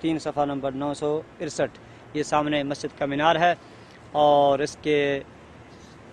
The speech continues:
एक साइड में वो पानी वाली टंकी नज़र आ रही है, ये इस दोनों के दरमियान में वो कुआं है जिसे बेर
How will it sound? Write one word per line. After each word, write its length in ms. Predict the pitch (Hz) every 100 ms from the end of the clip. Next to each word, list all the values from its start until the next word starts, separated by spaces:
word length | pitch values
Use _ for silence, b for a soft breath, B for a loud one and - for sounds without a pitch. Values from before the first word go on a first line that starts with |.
| -
एक 160 | 156 143
साइड 240 | 147 143
में 300 | 139 139 139
वो 60 | 135
पानी 320 | - 147 143
वाली 180 | 139 139
टंकी 340 | - 160 151 165
नज़र 220 | 156 156
आ 80 | 160
रही 200 | 160 165
है, 280 | 165 180 175 - - - - - -
ये 240 | 147 151 151 165
इस 160 | 160 - 151
दोनों 300 | 147 165 156
के 120 | 156
दरमियान 460 | 139 143 147 151 143
में 180 | 139 139
वो 140 | 135 131 147
कुआं 240 | 143 127
है 140 | 120 - - 131
जिसे 240 | 131 135
बेर 220 | 127 139